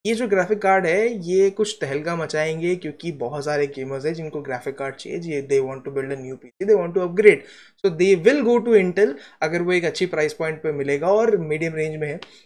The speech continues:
तो it won't be going, uh, too much in that, uh, scenario। पे एकदम ही अनटेस्टेड होगा Intel का आर्क सिस्टम है, तो माइनिंग में जाएगा नहीं जाएगा, वो तो आगे वाले मंथ्स जैसे कि जून जुलाई है,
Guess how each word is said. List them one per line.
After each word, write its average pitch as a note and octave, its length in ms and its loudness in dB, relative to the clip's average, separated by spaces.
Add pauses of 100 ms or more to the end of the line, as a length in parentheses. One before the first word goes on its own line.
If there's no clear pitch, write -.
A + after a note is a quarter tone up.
(120)
तो A3+ 60 8
it G#3+ 80 2
won't A3 260 4
be G#3+ 100 -2
going, E3+ 280 0 (360)
uh, D#3 220 0 (440)
too B3+ 80 6
much A3+ 200 6 (760)
in E3 280 -4
that, C3 240 0
uh, C#3 240 -2
scenario। B2 320 -6 (400)
पे G#3 120 12
एकदम G3 460 4
ही G3 200 2
अनटेस्टेड F3 540 2
होगा E3 160 2
Intel D#3+ 440 -2
का E3 280 -2 (480)
आर्क E3 260 0
सिस्टम E3 380 -2
है, E3 120 0
तो E3 140 -2
माइनिंग D#3+ 360 0
में E3 80 0
जाएगा D#3 380 4
नहीं D3+ 160 -2
जाएगा, D3+ 320 2
वो A#3+ 100 6
तो B3+ 100 4
आगे G#3 300 8
वाले G3 240 6
मंथ्स F#3+ 260 0
जैसे E3+ 220 -2
कि F3+ 120 -2
जून E3 260 -4
जुलाई D#3+ 300 0
है, C#3 140 -2